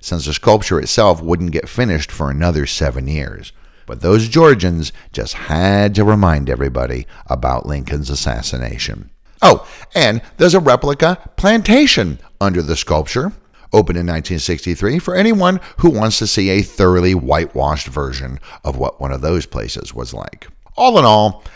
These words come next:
it's in shockingly bad taste, at least to modern eyes that aren't white supremacist eyes.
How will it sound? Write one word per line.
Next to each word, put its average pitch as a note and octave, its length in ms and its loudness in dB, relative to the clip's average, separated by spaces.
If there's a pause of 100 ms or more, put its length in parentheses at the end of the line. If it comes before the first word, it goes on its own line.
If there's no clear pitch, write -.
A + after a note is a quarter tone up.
(100)
it's A2+ 200 2
in E2+ 160 0
shockingly C#3+ 800 2
bad D#2+ 460 -6
taste, - 480 -10
at - 160 -8
least F2 260 -6
to G#2+ 100 -2
modern C#2+ 440 -4
eyes B1+ 420 -8
that - 180 -12
aren't C2 320 -10
white A#1 220 -10
supremacist - 680 -8
eyes. - 460 -14